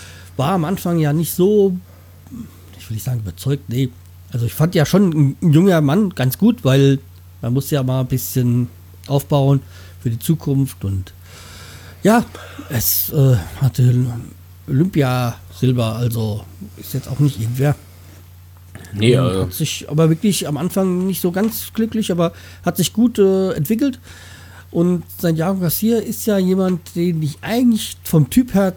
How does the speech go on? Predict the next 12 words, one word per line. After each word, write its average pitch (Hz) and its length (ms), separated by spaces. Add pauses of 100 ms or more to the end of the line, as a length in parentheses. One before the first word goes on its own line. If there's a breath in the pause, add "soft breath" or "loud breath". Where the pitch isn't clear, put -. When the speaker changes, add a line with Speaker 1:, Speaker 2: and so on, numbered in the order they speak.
Speaker 1:
toll 190 240
finde, 185 380
aber 165 180
der 165 160
mich 180 340
zuletzt 151 580 (540)
auf, 156 200 (400)
auf - 100
dem 156 160
Spiel 196 840
genervt 110 600
hat. - 200